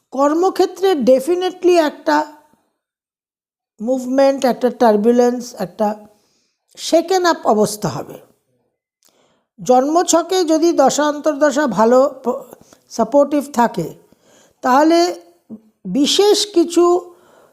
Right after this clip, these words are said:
অসামান্য, অসাধারণ কাজ করার প্রেরণা পাবেন এবং করতেও পারবেন। বিশেষ একটা কর্তৃত্ব, একটা বিশেষ,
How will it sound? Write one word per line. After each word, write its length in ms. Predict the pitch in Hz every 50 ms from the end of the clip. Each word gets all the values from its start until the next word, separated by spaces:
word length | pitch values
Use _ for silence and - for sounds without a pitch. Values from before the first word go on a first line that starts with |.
| _ _ _ _ _
অসামান্য, 640 | - 254 - - 285 294 294 311 311 311 320 311 320
অসাধারণ 760 | 330 - 277 233 233 - 294 320 311 277 302 320 320 320 311
কাজ 400 | 311 - 277 262 262 269 - -
করার 420 | - - 269 262 262 277 277 285
প্রেরণা 460 | 277 285 262 226 220 233 247 262 277
পাবেন 380 | 277 277 285 285 269 330 339 320
এবং 200 | 302 294 302 294
করতেও 400 | - 302 262 262 - - 254 226
পারবেন। 360 | 190 190 180 160 139 143 143 - - - - _ _ _ _ _ _ _ _ _ _ _ _ _ _ _ _ _ _ _ _ _ _ _ _ _ _ -
বিশেষ 400 | 226 277 269 - 359 370 - 339
একটা 260 | 330 339 339 - 330
কর্তৃত্ব, 760 | 339 320 285 277 269 - - 311 311 - - - - 311 302
একটা 320 | 302 277 262 294 - 269
বিশেষ, 500 | 247 233 254 - - 285 285 277 277 -